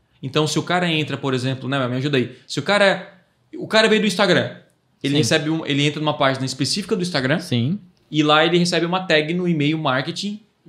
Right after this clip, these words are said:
Speaker 1: Instagram.
Speaker 2: Instagram, exatamente.
Speaker 1: Lá no final, quando eu vou levantar as métricas,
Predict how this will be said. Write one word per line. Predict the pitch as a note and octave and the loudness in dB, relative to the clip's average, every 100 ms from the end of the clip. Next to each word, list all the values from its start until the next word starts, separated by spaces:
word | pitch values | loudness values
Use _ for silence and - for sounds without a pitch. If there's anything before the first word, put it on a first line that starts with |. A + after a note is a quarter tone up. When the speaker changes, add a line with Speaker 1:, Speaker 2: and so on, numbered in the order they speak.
| - | -10
Speaker 1:
Instagram. | F3+ F#3 F#3+ C#3+ A#2 - - | -6 -2 0 -2 -4 -10 -14
Speaker 2:
Instagram, | C3 - C#3 A#2+ G#2 - - | -10 -6 -4 -4 -6 -10 -14
exatamente. | B2 C#3 C3+ D3 A2+ D#3+ | -8 -8 -6 -8 -6 -2
Speaker 1:
Lá | A3+ | 0
no | C#4+ | 0
final, | C4+ A3 E3 E3 C3+ - - - | -2 0 4 4 2 -2 -10 -4
quando | E3 | 0
eu | D#3+ C#3+ | 2 2
vou | C3 | 2
levantar | D3+ C#3 C#3 D3+ | 2 2 0 0
as | D#3+ | 0
métricas, | C3 D#3+ F#3 - - - - | 0 -2 -2 -6 -8 -8 -12